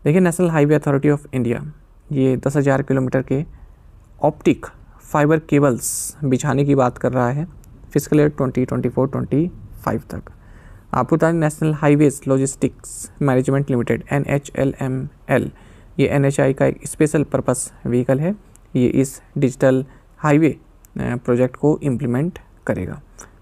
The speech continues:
तो इसमें क्या है, जो नेशनल हाईवेज हैं, उनके दोनों साइड में जो ओएफ़सी इंफ्रास्ट्रक्चर है, ऑप्टिकल फाइबर केबल्स, इनको बिछाया जाएगा ताकि अच्छी कनेक्टिविटी प्रोवाइड हो सके और फ़ाइव जी में भी काफ़ी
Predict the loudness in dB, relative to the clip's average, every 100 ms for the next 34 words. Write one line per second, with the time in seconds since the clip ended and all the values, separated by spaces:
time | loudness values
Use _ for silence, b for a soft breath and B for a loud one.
0 | -2 0 0 2 2 2 0 0 -2 -2
1 | 2 2 2 2 -2 -6 -16 -20 -10 -6
2 | 0 0 2 0 -2 -4 -4 -6 -8 -12
3 | -6 -2 0 0 -2 -2 2 2 0 -4
4 | -4 -4 -4 -4 -4 -2 0 0 -4 -12
5 | -10 -2 0 0 2 0 0 2 2 0
6 | -4 -6 -2 0 0 0 0 0 0 -2
7 | -4 b b b b -6 -2 0 0 0
8 | -2 -2 0 0 2 0 0 2 2 2
9 | 0 0 -2 0 0 0 0 0 -2 -2
10 | -4 -2 -4